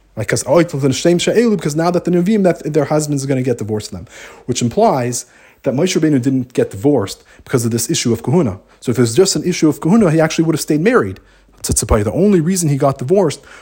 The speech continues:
was because of the inyan of Nevi'us. So Ibazai, the shaila still remains.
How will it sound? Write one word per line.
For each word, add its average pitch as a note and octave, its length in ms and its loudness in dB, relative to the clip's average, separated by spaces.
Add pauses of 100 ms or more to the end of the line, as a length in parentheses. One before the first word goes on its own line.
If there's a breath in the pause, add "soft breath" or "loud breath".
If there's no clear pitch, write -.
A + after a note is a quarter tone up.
(140 loud breath)
was C#3 200 2
because C3 280 -2
of A#2+ 80 -2
the C3+ 60 -2
inyan A#2+ 240 2
of F#2+ 80 -2
Nevi'us. F#2+ 300 -8 (180 loud breath)
So - 160 -2
Ibazai, C3 640 2
the A#2 60 -6
shaila B2+ 520 0
still C#3+ 240 4
remains. D3+ 480 2